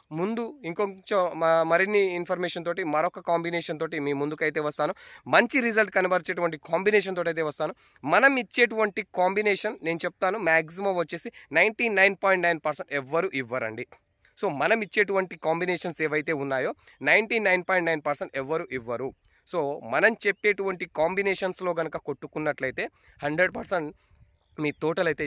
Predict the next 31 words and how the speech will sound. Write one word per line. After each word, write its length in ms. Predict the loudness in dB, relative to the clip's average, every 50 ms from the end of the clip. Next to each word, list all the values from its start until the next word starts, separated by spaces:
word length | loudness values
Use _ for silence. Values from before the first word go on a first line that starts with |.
| -8 -8
చాలా 220 | -10 -6 -2 -2 0 0
బాగుంటాయండి. 500 | 0 0 -2 -2 -4 -4 -4 -6 -6 -10 -14 _ _ _ _ _ -10
So, 80 | -8 -8 -8 -8 -8 -8 -8
ఎందుకంటే 360 | -6 -4 -2 0 2 4 4 4 2 0 -4 -18 -20 _ _ _ 2
నేను 160 | 4 4 4 4 2 0
ఇస్తున్నాను 440 | -2 -2 0 2 4 6 6 4 2 0 -4 _ _ -8 -2 0
రైతులకు, 420 | 0 0 0 0 -2 -2 -2 -2 -6 -6 -2 2 6
బాగుంది. 420 | 6 6 6 6 4 0 0 -2 -4 -4 -4
So, 60 | -2 -2 -2
అందుకని 300 | 0 -2 -2 -2 -2 -2
చెప్పేసి 260 | -4 -6 -6 -10 -10 -10 -10
ప్రతి 180 | -10 -6 -2 2 2
రైతులు 240 | 2 2 2 -2 -2 0 2
వాడాలన్న 400 | 2 2 2 0 0 -2 -4 -4
ఒక 120 | -8 -10 -6 -4
సదుద్దేశంతోటి 680 | -4 -4 -2 0 0 0 0 -2 -4 -4 -2 -2 -2 -4 -4 -8 -16 -16 _ -10
ఈ 60 | -8 -4
వీడియోలు 240 | 0 0 2 2 2 2
అదే 120 | 2 0 -2 -2 -4
చేసి 200 | -4 -4 -4 -6 -6
మీకు 140 | -4 -2 -2
అందిస్తున్నాను. 400 | -4 -4 -6 -8 -6 -6 -6 -6 -8
So, 80 | -8 -6 -6
కాబట్టి 220 | -4 -4 -6 -8 -10 -12
ప్రతి 200 | -12 -8 -4 -4 -4 -4
ఒక్క 100 | -2 -2 -4
రైతులు 200 | -4 -4 -6 -4 -2
కూడా 120 | 0 0 0 -2 -6 -18 -20 _ -4 0
వాడాలని 300 | 2 4 4 2 2 0 -2
కోరుకుంటున్నాను. 400 | -2 -2 -2 -4 -4 -4 -4 -6 _ _ _ _ _ -8 -4
ఈ 40 | -4